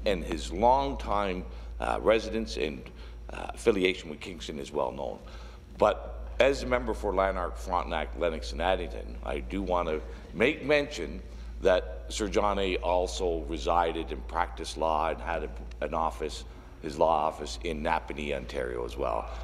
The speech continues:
just outside of Kingston. And of course, the people in Napanee are very, uh, and rightly so, very proud of the roots of Sir John A to their community as well.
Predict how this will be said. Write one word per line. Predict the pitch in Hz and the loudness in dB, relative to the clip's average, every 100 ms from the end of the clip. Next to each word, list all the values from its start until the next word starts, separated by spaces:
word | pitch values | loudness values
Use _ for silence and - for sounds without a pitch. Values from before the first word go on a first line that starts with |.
| - | -2
just | - 123 - | 6 6 6
outside | 107 104 95 90 80 | 2 4 4 4 2
of | - | -4
Kingston. | 87 73 - 80 80 - - - - | -6 -8 -6 -6 -6 -10 -14 -6 4
And | 104 101 92 | 4 4 0
of | - | 2
course, | 120 104 | 2 2
the | - | -4
people | - 127 113 110 | -8 -4 0 0
in | |
Napanee | 101 113 110 92 101 98 | 2 0 0 -4 -2 2
are | 92 92 | 4 4
very, | 98 98 95 - - - - - | 4 2 2 -2 -6 -8 -8 0
uh, | 80 67 55 - | 2 4 2 2
and | 147 | 4
rightly | 123 120 | 4 2
so, | 117 101 95 | 0 0 0
very | 95 95 90 | 0 0 -2
proud | - 95 92 73 | 2 4 4 2
of | 82 - - - - - - | -2 -6 -14 -16 -16 -8 0
the | |
roots | 95 98 - | 2 0 -2
of | 85 | -6
Sir | - 82 | -4 -4
John | 85 85 80 | 2 4 4
A | 82 78 - - - - | 2 0 -4 -10 -10 2
to | 104 | 4
their | 87 113 117 | 6 6 4
community | - 78 80 78 65 64 | -2 -4 -4 -2 -4 -4
as | 58 | 2
well. | 98 78 58 | 2 2 -2